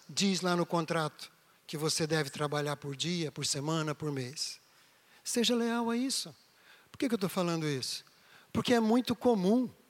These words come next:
né, chegar atrasado. É muito comum estender a hora do almoço. É muito comum estender a hora do cafezinho.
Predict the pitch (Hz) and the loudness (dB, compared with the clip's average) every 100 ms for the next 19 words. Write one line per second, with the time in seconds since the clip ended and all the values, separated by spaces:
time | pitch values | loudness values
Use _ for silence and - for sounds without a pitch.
0 | _ _ _ 151 156 214 - - _ - | _ _ _ -4 -2 -2 -4 -20 _ 0
1 | 214 175 170 190 185 165 180 180 175 - | 2 4 2 4 2 2 0 0 -6 -16
2 | _ _ _ _ _ _ _ _ _ _ | _ _ _ _ _ _ _ _ _ _
3 | - 185 190 185 - 185 175 175 - 175 | 0 4 6 4 2 2 4 2 2 0
4 | 165 165 160 160 156 175 175 180 165 - | 2 2 4 2 0 0 2 0 0 -4
5 | - - _ _ - - 190 190 202 - | -8 -14 _ _ -20 -4 2 4 4 4
6 | - 185 185 180 - 185 165 175 165 160 | 2 4 6 4 4 0 2 4 4 2
7 | 160 160 165 - 175 156 190 196 | 0 -4 -4 -2 -4 -4 -8 -10